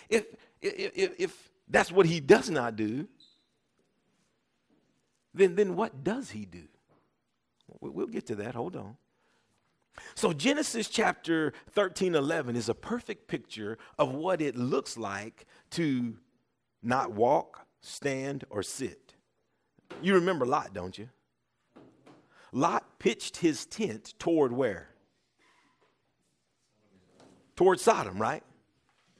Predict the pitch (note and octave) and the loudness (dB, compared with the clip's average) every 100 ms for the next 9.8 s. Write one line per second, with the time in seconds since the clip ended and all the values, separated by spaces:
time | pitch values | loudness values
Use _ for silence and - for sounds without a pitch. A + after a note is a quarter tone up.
0 | _ _ _ _ _ _ _ - C3 D3+ | _ _ _ _ _ _ _ -8 -6 -6
1 | - _ _ _ - - G#3 E3+ A2 A2 | -10 _ _ _ -20 -2 0 0 0 6
2 | C#3 G#3 - - B3+ B3+ D#3 B2 - G#2 | 8 8 4 0 0 2 0 0 2 0
3 | G2+ C3 - - - - _ _ _ _ | -2 -10 -16 -20 -20 -20 _ _ _ _
4 | _ _ _ _ _ _ _ - - _ | _ _ _ _ _ _ _ -20 -20 _
5 | - - F3 F#3 A#3+ C#4 A#3+ F#3+ A3 F3 | -18 -2 4 4 4 2 2 2 0 -4
6 | - - B3+ B3+ G3 D3+ F#3 G3+ - B2 | -6 -6 -4 2 2 2 0 -2 -2 -2
7 | G#2+ G2+ A#2+ C#3 _ _ - G3 E3+ F3+ | -2 -6 -12 -14 _ _ 2 4 2 0
8 | D#4+ G#3 F3+ F3 E3 F#3 B3+ G#3 E3+ G3+ | -6 0 2 2 0 -2 0 0 0 -4
9 | - G3 F3 D#3+ - - - | -4 -6 -2 -2 -2 -6 -8